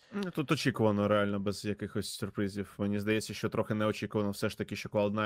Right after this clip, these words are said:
і Ен Ей Пі програли. Ось, е, я не знаю, ви погоджуєтесь чи ні, але Cloud Nine — це була команда, яка зі Східної Європи мала, е, найбільші шанси, мабуть, е, утримати планку.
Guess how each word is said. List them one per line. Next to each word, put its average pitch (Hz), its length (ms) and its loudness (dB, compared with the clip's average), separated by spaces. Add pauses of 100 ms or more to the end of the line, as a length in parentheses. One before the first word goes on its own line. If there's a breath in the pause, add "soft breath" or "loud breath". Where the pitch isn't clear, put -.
і - 20 -2
Ен 104 80 -2
Ей 107 100 0
Пі 165 120 -2
програли. 104 540 0 (340 soft breath)
Ось, 107 360 -2
е, 110 40 4 (440)
я 113 100 0
не 110 100 -2
знаю, 101 480 0
ви 104 140 0
погоджуєтесь 104 680 -2
чи - 200 -4
ні, 113 240 0
але 107 240 2
Cloud 104 260 -4
Nine — 110 240 0
це 104 340 0 (320 loud breath)
була 107 200 4
команда, 117 440 -2
яка 104 380 0
зі 101 120 -8
Східної 107 380 -4
Європи 110 360 -2
мала, 107 560 0 (520 loud breath)
е, 78 200 -2
найбільші 120 1300 -2
шанси, 117 480 -2
мабуть, 110 520 -2
е, 80 440 -2
утримати 110 520 0
планку. 104 560 -2